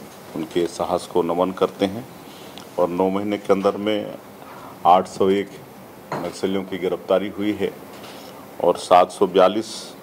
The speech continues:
नक्सलियों ने आत्मसमर्पण किया है। हम लोग प्रयास कर रहे हैं कि जो आत्मसमर्पण कर रहे हैं, उनके साथ भी अच्छा से अच्छा उनको सुविधा दें। और हमारे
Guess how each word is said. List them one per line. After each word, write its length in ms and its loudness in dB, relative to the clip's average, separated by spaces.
नक्सलियों 420 0
ने 120 -2
आत्मसमर्पण 840 -2
किया 300 4
है। 200 -6
हम 140 -6
लोग 460 0
प्रयास 340 2
कर 180 4
रहे 160 0
हैं 120 -10
कि 100 -2
जो 160 0
आत्मसमर्पण 720 -2
कर 240 -2
रहे 140 2
हैं, 260 -8
उनके 240 -4
साथ 260 2
भी 420 -4
अच्छा 300 -2
से 200 0
अच्छा 400 2
उनको 440 -6
सुविधा 440 -4
दें। 300 -4
और 80 -8
हमारे 460 -4